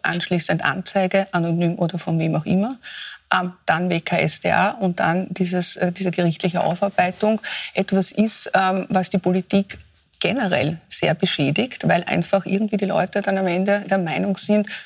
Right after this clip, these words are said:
sind lauter, jetzt mal sehr salopp formuliert, und das ist jetzt auch bitte nicht wörtlich zu nehmen von Ihrer Seite, sind lauter Verbrecher, lauter Gauner.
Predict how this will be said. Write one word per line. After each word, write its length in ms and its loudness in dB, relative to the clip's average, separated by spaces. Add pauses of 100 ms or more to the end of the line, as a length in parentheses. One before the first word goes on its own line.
(160)
sind 160 0
lauter, 380 4 (240)
jetzt 160 -6
mal 100 2
sehr 220 2
salopp 340 -2
formuliert, 480 0
und 40 0
das 80 -2
ist 40 -4
jetzt 160 -2
auch 120 2
bitte 260 0
nicht 260 -2
wörtlich 320 2
zu 180 -2
nehmen 220 0
von 200 -4
Ihrer 180 0
Seite, 320 0 (340)
sind 140 0
lauter 260 2
Verbrecher, 540 0
lauter 340 0
Gauner. 380 0